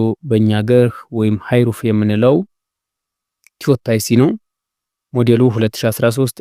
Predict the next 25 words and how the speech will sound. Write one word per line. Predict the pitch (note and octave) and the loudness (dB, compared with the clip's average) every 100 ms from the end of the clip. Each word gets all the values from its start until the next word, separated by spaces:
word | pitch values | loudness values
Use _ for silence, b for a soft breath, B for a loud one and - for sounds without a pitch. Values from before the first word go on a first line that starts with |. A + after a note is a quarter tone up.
| - | -4
ሪል | A2+ G#2+ | -2 0
የሆነ | G#2+ A#2+ A#2+ | 0 0 0
በማኑዋል | A2 G2+ G2+ G#2+ A2+ | -2 -2 -2 0 -2
ትራንስሚሽን | B2+ B2 A2+ B2+ C3 A#2 | -2 -4 -2 -6 -2 -2
በኮድ | A2 - G#2 | -2 -4 -6
ሦስት | - C3+ - | -4 -4 -4
ፋብሪካ | A#2 A2 A2 A2+ | -4 -2 -2 -2
ቦዲ | G#2+ G#2+ G#2+ | 0 0 0
ላይ | G#2 | 0
የሚገኝ | G#2+ G#2+ A2 C3 C3+ D#3+ _ _ _ _ _ _ | 0 -2 -2 0 0 -2 _ _ _ _ _ _
ቆንጆ፣ | - B2+ A#2 G#2+ G#2 G2 G#2 _ _ _ _ _ _ _ _ _ _ _ _ _ _ _ _ _ - | 0 2 2 2 -2 -4 -8 _ _ _ _ _ _ _ _ _ _ _ _ _ _ _ _ _ -4
እ፣ | A2+ G#2 G#2 | -2 -2 -4
ሃይሩፍ | - A#2+ A#2+ - | 0 0 0 -2
ነው። | A2 G#2 - - | -4 -4 -10 -4
ይህ | A#2+ | -2
በምስሉ | A#2 A2 A2 B2 | 0 0 -2 -2
ላይ | A2 | 0
የምታዩት፣ | G#2+ - A#2 A#2 - - - _ _ _ - | 0 0 0 0 -2 -14 -14 _ _ _ -10
እ፣ | A#2+ G#2+ G2 | -2 -2 -2
ቀለም | - A2+ A#2 A#2 A2 | -2 0 2 0 0
በፌድ | A#2 A2 G#2 - A#2+ | 0 0 0 -2 -2
ምክንያት | A2+ - A2 G#2+ G#2+ - - _ | -2 -4 -2 -2 -2 -10 -20 _
እርማት | B2 A2 A2 G#2 A2+ | -4 0 2 0 0
አለው። | A2 A2+ C#3+ - _ _ _ _ _ _ _ _ _ | 0 2 0 -4 _ _ _ _ _ _ _ _ _
ከዛ | C#3 A#2 | -4 2